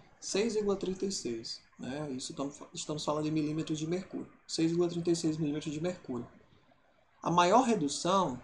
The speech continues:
da pressão sistólica foi de onze vírgula vinte e sete, a menor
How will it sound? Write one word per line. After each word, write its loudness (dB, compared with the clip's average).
da -6
pressão -4
sistólica 0
foi -4
de -4
onze 0
vírgula 2
vinte -2
e -6
sete, -4
a 2
menor 0